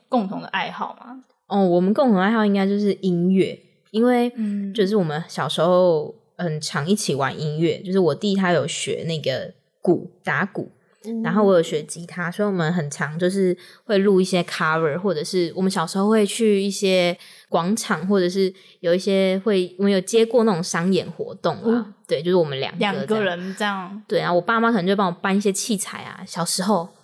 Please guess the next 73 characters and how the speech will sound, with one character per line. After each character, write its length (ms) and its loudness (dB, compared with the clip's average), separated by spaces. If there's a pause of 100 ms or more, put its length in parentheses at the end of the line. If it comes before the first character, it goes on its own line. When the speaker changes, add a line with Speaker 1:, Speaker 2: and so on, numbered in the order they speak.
Speaker 2:
对， 120 -8
Speaker 1:
哦。 60 -6
Speaker 2:
现 220 4
在 200 4
就 180 2
各 260 4
自 260 0
忙 240 -2
碌， 180 0
然 80 -8
后 140 0
可 80 -4
能 100 -6
偶 160 2
尔 140 4
在 120 2
家 220 -2
唱 220 0
唱 180 -2
歌、 140 -4
弹 160 -10
弹 180 -8
吉 160 -10
他 260 -12
这 100 -10
样。 160 -6 (360)
Speaker 1:
这 140 -8
个 100 -4
是 80 0
很 160 -2
特 200 -6
别 160 -10
的 100 -10
爱 180 -8
好， 300 -2
<laughs> 40 0
会 120 2
不 60 2
会 180 2
有 100 2
点 200 -4
太， 340 -4 (460)
太 160 2
气 420 -6
质 200 -4
文 440 4
艺 40 2
了 200 4
一 120 0
点 280 -2
啊？ 160 -6
我， 460 0 (300)
Speaker 2:
没 180 4
有， 120 4
Speaker 1:
没 60 2
有 100 2
Speaker 2:
不 60 2
是 100 0
你 140 4
想 80 2
的 220 -2
那 100 -4
样。 80 0
Speaker 1:
别 80 4
的 60 2
玩 40 -2
游 60 4
戏 320 -2
啊， 300 0
还 160 -2
是 80 -2
什 280 -6
么？ 120 -8